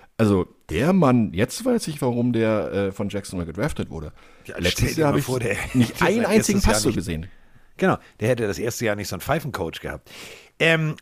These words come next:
Speaker 2: apropos, wenn wir schon bei diesem Spiel sind, natürlich Kenny Pickett, äh, durfte auch ran. Ähm, das sah sogar sehr, sehr gut aus.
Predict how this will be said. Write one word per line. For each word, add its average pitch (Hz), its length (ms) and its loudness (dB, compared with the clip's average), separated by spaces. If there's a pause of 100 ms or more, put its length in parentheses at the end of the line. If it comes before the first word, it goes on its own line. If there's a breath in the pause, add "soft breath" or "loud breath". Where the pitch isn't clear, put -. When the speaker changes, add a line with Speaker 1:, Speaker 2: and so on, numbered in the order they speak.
Speaker 2:
apropos, 202 480 4
wenn 180 100 2
wir 180 80 2
schon 175 140 2
bei 160 100 4
diesem 151 220 -2
Spiel 143 220 -2
sind, 135 200 -2
natürlich 143 380 -6
Kenny 147 200 -4
Pickett, 160 420 -4
äh, 123 420 0
durfte 120 360 -2
auch 139 200 0
ran. 175 340 -2
Ähm, 120 320 -2
das 117 160 -4
sah 127 160 0
sogar 117 300 -2
sehr, 120 260 2
sehr 110 140 2
gut 104 180 -8
aus. 180 320 -6